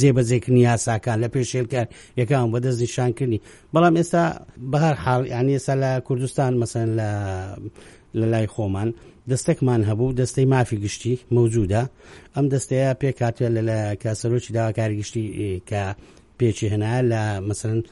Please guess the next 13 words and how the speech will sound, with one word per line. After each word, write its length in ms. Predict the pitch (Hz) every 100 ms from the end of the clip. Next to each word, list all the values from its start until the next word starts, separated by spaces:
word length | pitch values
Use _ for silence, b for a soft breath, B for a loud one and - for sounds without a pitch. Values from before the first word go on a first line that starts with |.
| B -
پێنج 220 | 143 120 104
ئەندام 300 | 98 98 95
پێکاتەوە 440 | 101 95 104 107 101
دادوەر. 380 | 98 95 95 92 113 B B B B
ئەمانە 300 | 120 139 151 143
بە 60 | 135
دوواداچوون 560 | 143 139 135 131 - 147
دەکەن 220 | 123 143 135
بۆ 100 | 139 143 -
ئەو، 140 | 147 151 139 123 113 107 110
ئە، 220 | 107 107 101 -
سەرپێچی 600 | 117 - 123 113 -
و 40 | 139